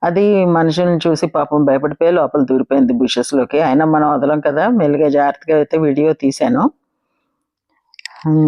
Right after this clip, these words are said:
నెక్స్ట్ ఈమూస్ దగ్గరికి వచ్చాం. ఈమూస్ నేను లాస్ట్ టైమ్ కూడా షేర్ చేశాను కానీ నాకు అవి కూడా చాలా నచ్చుతాయి. మనం ఎవరైనా వచ్చేటప్పటికి మన దగ్గరికి పరిగెట్టుకుంటూ వచ్చేస్తాయి అనమాట, ఏమైనా తినడానికి పెడతామేమో అని.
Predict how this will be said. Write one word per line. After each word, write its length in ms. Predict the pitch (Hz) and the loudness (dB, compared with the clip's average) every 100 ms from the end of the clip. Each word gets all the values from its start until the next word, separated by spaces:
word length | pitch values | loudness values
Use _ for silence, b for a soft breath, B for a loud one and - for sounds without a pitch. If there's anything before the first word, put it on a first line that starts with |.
| 151 | 4
నెక్స్ట్ 360 | 160 156 - 262 233 | 2 -2 -4 -2 0
ఈమూస్ 360 | 196 196 196 160 | 2 2 0 0
దగ్గరికి 320 | 165 156 156 | 0 0 -2
వచ్చాం. 260 | 147 - 202 | -2 0 0
ఈమూస్ 360 | 240 233 262 262 | 2 4 2 2
నేను 160 | 226 190 | 2 2
లాస్ట్ 240 | 170 - | 0 -2
టైమ్ 140 | 185 180 | -2 0
కూడా 180 | 185 202 | 0 0
షేర్ 260 | 175 156 | 0 -2
చేశాను 380 | - 147 147 143 | 0 0 2 2
కానీ 220 | 131 135 214 | 2 2 2
నాకు 260 | 180 147 | 0 0
అవి 140 | 139 147 | 0 0
కూడా 180 | 165 175 | 0 0
చాలా 260 | 170 147 | 0 0
నచ్చుతాయి. 500 | 151 135 - - 139 165 | 0 0 -2 -2 0 0
మనం 200 | 170 160 | 0 0
ఎవరైనా 320 | 147 165 180 | 0 0 0
వచ్చేటప్పటికి 560 | 170 - 170 175 185 180 | -2 -2 -4 -2 -2 0
మన 140 | 151 | 2
దగ్గరికి 320 | 143 143 - - | 2 -2 -4 -4
పరిగెట్టుకుంటూ 560 | 139 151 151 - 165 165 | -2 -2 -4 -4 -2 -2
వచ్చేస్తాయి 400 | - 143 - 160 | -2 -6 -2 0
అనమాట, 280 | 131 120 196 | 0 0 0
ఏమైనా 280 | 202 151 156 | 0 0 0
తినడానికి 460 | 147 131 139 160 160 | 0 0 0 0 -2
పెడతామేమో 560 | 147 - 143 139 139 | -4 -2 -2 2 2
అని. 220 | 113 117 | 2 0